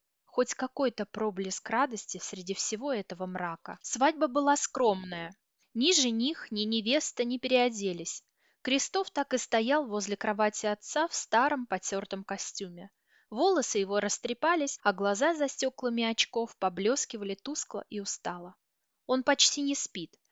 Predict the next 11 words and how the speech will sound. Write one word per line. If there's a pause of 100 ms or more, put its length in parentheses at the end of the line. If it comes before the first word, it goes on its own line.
(200)
Занятия,
потом
помощь
ей
и
отцу. (440)
Она
должна
быть
благодарна,
наверное,